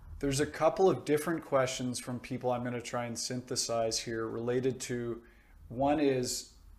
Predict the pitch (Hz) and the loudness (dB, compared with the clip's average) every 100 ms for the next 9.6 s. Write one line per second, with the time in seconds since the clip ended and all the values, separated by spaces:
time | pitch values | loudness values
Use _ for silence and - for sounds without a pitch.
0 | - - - - - - - - 131 120 | -18 -18 -18 -18 -20 -20 -20 -8 0 0
1 | 117 117 110 123 147 151 143 131 131 135 | 0 -4 -4 0 0 2 0 0 -2 -2
2 | 131 123 123 127 131 127 123 113 123 131 | 0 2 4 4 0 -2 -2 -4 -2 -2
3 | 120 - 117 - 110 135 127 - 117 117 | -2 -6 -8 -8 -4 0 2 0 -6 -6
4 | 117 117 113 - 120 117 113 113 - - | -2 0 0 -2 0 0 0 -4 -8 -8
5 | 117 113 107 113 113 120 110 - 113 - | -8 -6 -4 0 2 2 0 -6 -8 -6
6 | 117 113 113 113 113 110 - 120 120 117 | -6 -4 -4 -4 -4 -4 -4 -4 -4 -2
7 | 120 110 - 113 110 113 113 117 117 117 | 0 0 0 0 0 -4 -4 0 0 0
8 | 123 117 117 113 113 110 113 - 110 110 | -2 -2 -4 -4 -2 0 0 -4 -6 -6
9 | 107 113 110 110 110 107 | -4 -4 -4 -4 -4 -6